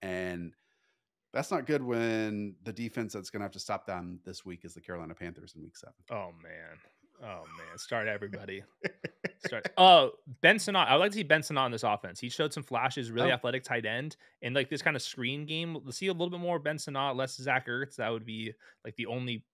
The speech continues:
Speaker 2: uh, thing I would change about Washington right now.
Speaker 1: And I, we'll talk about this in the running back ranking show this week with Ray. But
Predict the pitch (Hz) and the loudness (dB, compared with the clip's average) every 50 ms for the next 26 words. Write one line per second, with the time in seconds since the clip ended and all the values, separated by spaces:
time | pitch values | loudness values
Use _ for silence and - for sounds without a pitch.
0 | _ _ _ _ _ _ _ - 104 101 98 95 - - 120 113 107 107 92 - | _ _ _ _ _ _ _ -4 -2 -2 -2 -2 -4 -6 -6 -6 -6 -6 -8 -8
1 | - - 107 117 123 107 95 90 92 90 98 117 120 - 113 - - 87 82 82 | -10 -8 -8 -8 -8 -10 -10 -10 -8 -6 -6 -6 -8 -10 -14 -18 -18 -20 -20 -20
2 | 82 82 85 - _ _ _ _ _ _ _ _ _ - 147 139 135 - 135 - | -20 -20 -20 -20 _ _ _ _ _ _ _ _ _ -6 -4 -4 -4 -6 -10 -12
3 | _ - - - 147 156 151 185 185 160 160 139 - 143 120 113 110 110 101 98 | _ -18 -6 -4 -2 2 2 2 2 2 0 -2 0 0 0 0 0 0 0 0
4 | 95 - 107 98 92 - 101 90 - - 87 85 85 82 - 92 82 85 - - | -2 -2 -4 -6 -6 -6 -8 -10 -8 -8 -8 -8 -8 -8 -8 -10 -10 -10 -10 -8
5 | 90 90 85 78 78 - _ _ _ _ _ _ _ - 101 95 87 85 73 - | -8 -8 -8 -8 -12 -16 _ _ _ _ _ _ _ -2 0 0 0 -2 -4 -8